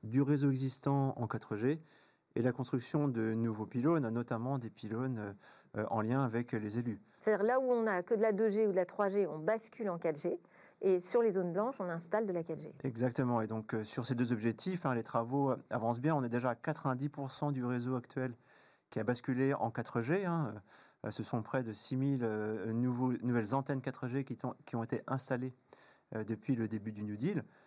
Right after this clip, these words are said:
Speaker 1: Et sur ces cinq, cinq mille nouveaux, euh, pylônes, hein, qui seront construits jusqu'en deux mille vingt-sept, euh, notre objectif
Speaker 2: Ah,
Speaker 1: était
Speaker 2: deux mille vingt-sept.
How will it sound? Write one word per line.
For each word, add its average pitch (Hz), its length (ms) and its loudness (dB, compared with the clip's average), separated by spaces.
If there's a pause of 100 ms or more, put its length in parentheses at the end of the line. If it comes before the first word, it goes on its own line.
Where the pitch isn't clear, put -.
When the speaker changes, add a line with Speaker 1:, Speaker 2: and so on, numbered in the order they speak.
(220)
Speaker 1:
Et 131 80 2
sur 131 220 0
ces 131 100 0
cinq, 147 420 2
cinq - 200 -2
mille 156 200 4
nouveaux, 117 440 0
euh, 101 80 -2
pylônes, 165 360 0
hein, 113 60 -2
qui - 120 -10
seront 123 180 -2
construits 127 400 -2
jusqu'en 113 340 -2
deux 113 140 0
mille 110 140 0
vingt-sept, 101 460 -2 (640)
euh, 107 80 -2
notre 117 240 0
objectif 135 460 0 (120)
Speaker 2:
Ah, 208 60 0
Speaker 1:
était 147 140 2
Speaker 2:
deux 240 100 4
mille 226 80 0
vingt-sept. 220 560 -4